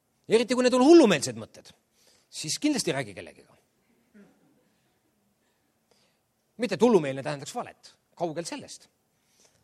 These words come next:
Aga katsu läbi, sest Piibel ütleb, katsuge kõik läbi. Ja tead, selle tulemusena meie elu võib olla palju kindlam, äh, tummisem ja palju efektiivsem, avaldamaks seda mõju, mida Jumal on kutsunud meid avaldama.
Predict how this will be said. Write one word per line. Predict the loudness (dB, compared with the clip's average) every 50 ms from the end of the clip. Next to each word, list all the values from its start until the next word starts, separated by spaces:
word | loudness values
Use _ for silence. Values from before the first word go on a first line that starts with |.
| _ _ _ _ _ _ _ _ _ _ _ _ _ _ -8
Aga | -6 -6 -4
katsu | -8 -6 -6 -6
läbi, | -6 -6 -6 -6 -8
sest | -10 -10 -10
Piibel | -10 -8 -4 -4 -4
ütleb, | -4 -6 -10 -12 -12 _ _ _ _ _
katsuge | -20 -18 -14 -14 -14 -12 -12 -14 -14 -14 -12 -12
kõik | -14 -14 -14 _ -18
läbi. | -18 -18 -18 -20 -20 _ _ _ _ _ _ _ _ _ _ _ _ _ _ _ _ _ _ _ _ _ _ _ _ _ _ _ _ -14
Ja | -10 -10
tead, | -10 -8 -6
selle | -6 -6 -4
tulemusena | -4 -2 -2 -2 -2 -2 -4 -4 -4 -4
meie | -4 -4 -2
elu | -2 -2 0
võib | -2 -2 -4 -4
olla | -6 -6 -6
palju | -8 -8 -8 -10 -8
kindlam, | -6 -8 -8 -6 -6 -6 -6 -6 -8 -8 -12 _ _ _ -14 -10
äh, | -8 -6 -4 -4 -4 -4 -4 -2
tummisem | 0 0 0 0 -4 -4 -6 -6 -6 -8 -8 -10 _ _ _ -16
ja | -14 -14 -12
palju | -12 -10 -10 -10 -10 -10 -6 -4 -4
efektiivsem, | -4 -4 -8 -16 -16 -16 -14 -14 -12 -12 -12 -14 -14 -14 -10 -8
avaldamaks | -4 -4 -4 -4 -4 -8 -12 -12 -12 -8
seda | -8 -6 -6
mõju, | -4 -6 -6
mida | -6 -8 -8 -8
Jumal | -6 -6 -6 -6
on | -8 -8
kutsunud | -12 -14 -14 -14 -14 -14 -14 -14
meid | -12 -10 -6
avaldama. | -4 -4 -4 -6 -10 -14 -20 -20